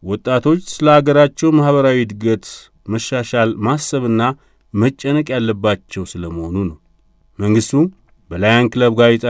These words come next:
ላይ ሲጽፍ ይጠቀም የነበረው በደንበኛ ስሙ ሳይሆን ኢትዮጲስ በሚል የብዕር ስም እንደነበረ ዛሬ ይፋ ሊወጣ ይገባዋል። በዚያን ጊዜ ግን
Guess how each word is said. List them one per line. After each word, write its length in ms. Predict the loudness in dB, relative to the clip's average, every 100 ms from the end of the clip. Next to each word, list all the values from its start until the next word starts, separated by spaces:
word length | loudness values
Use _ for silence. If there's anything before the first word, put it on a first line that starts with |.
| 2
ላይ 160 | 2 0
ሲጽፍ 400 | -4 -6 -6 -6 -12
ይጠቀም 540 | -14 -8 -10 -4 0
የነበረው 500 | 0 0 -2 0 0 -2 -6 _ _ _ -10
በደንበኛ 560 | -2 0 2 2 0 -2
ስሙ 200 | -4 -4
ሳይሆን 400 | -6 -8 -4 -4 -4 -12 -20 -20 _ -12
ኢትዮጲስ 580 | -6 -2 -4 -6 -10 -10 -14 _ _ -6
በሚል 300 | -2 2 0 0
የብዕር 400 | -2 0 -2 -2
ስም 200 | -6 -6
እንደነበረ 520 | -6 -6 -8 -10 -4 -2 -2 -6 -20 -20 -12 2
ዛሬ 220 | 4 6 2
ይፋ 300 | -2 -2 -2
ሊወጣ 300 | -2 -6 -10
ይገባዋል። 600 | -14 -14 -16 -12 -12 -12 -14 _ _ _ _ _ _ _ _ _ _ _ _ _ -12
በዚያን 360 | -2 2 4
ጊዜ 160 | 4 0 0
ግን 160 | 0